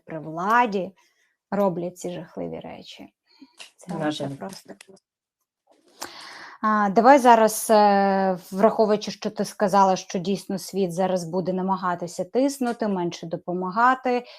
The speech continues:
Speaker 1: і розуміємо, що це буде досить складний і напружений період для України.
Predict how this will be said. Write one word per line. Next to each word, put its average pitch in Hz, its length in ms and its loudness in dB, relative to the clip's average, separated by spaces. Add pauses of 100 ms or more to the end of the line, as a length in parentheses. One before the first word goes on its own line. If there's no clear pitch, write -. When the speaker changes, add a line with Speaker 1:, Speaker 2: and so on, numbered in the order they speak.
(100)
Speaker 1:
і 190 40 -2
розуміємо, 190 520 -2
що - 220 -16
це 196 140 -6
буде 170 280 -6 (120)
досить 185 340 -2
складний 190 400 -6
і 190 40 -2
напружений 180 680 -2
період 175 420 -6
для 208 280 2
України. 233 760 -2